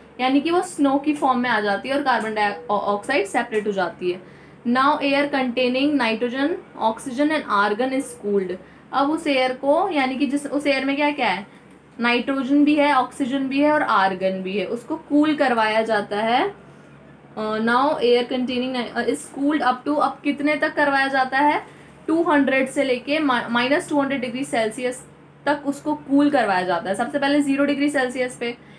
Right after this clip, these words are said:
उसके बाद स-, अ, माइनस सेवेंटी एट degree Celsius पे, तो तब क्या बनती है माइनस सेवेंटी एट पे? carbon dioxide। उसके बाद उस, जो argon, oxygen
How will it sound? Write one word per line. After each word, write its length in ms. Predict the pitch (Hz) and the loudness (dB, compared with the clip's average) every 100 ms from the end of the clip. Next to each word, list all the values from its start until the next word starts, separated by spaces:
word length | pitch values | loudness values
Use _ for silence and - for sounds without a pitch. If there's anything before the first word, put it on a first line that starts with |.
| - - | -12 -6
उसके 240 | 262 285 | -4 -2
बाद 180 | 269 277 | 0 0
स-, 60 | 294 | -2
अ, 240 | 220 220 | -4 -2
माइनस 360 | 226 226 247 277 | 0 0 -2 -2
सेवेंटी 400 | 254 247 254 262 | -4 -4 -6 -8
एट 60 | |
degree 240 | 226 240 277 | -6 -6 -4
Celsius 520 | 254 240 240 233 - | -2 -2 -2 -4 -6
पे, 200 | 233 226 - - - - - | -8 -10 -12 -20 -20 -20 -12
तो 60 | 254 | -10
तब 340 | 226 - 277 | -10 -6 -4
क्या 220 | 254 302 | -2 -2
बनती 320 | 311 285 240 | 0 0 0
है 60 | 233 | -2
माइनस 280 | 220 220 233 | -2 -2 -2
सेवेंटी 320 | 226 220 214 | -2 -2 -4
एट 100 | 214 | -2
पे? 80 | 294 | -2
carbon 380 | 285 226 214 202 | 0 0 0 0
dioxide। 440 | 190 185 202 190 | 0 0 -2 -4
उसके 200 | 226 - | -4 -6
बाद 260 | 247 254 254 | -2 -2 -2
उस, 200 | - - | -12 -10
जो 200 | 220 254 | -4 -2
argon, 760 | - 220 208 208 226 240 254 285 - - | 0 0 0 -2 -4 -4 -6 -12 -16 -4
oxygen 640 | 196 214 - 240 262 262 | -4 -4 -8 -8 -6 -6